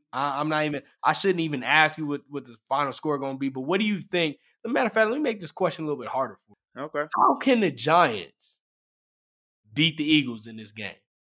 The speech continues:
Speaker 1: What, what do the Giants need to do <laughs> to, to, to beat the Eagles?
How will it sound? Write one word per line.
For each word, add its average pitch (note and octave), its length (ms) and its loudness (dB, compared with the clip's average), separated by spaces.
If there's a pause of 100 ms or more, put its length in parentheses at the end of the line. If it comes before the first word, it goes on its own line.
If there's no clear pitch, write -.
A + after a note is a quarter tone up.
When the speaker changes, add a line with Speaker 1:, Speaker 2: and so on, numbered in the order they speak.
(1000)
Speaker 1:
What, D3 320 6
what A3 220 8
do B3 120 2
the G#3+ 120 4
Giants E3+ 460 6
need D#3+ 340 -4
to C3+ 100 -4
do A#2+ 400 -2 (200)
<laughs> - 200 -20
to, - 380 2
to, - 320 -2
to - 340 2
beat D#3 320 -2
the D#3+ 80 0
Eagles? C#3+ 600 -4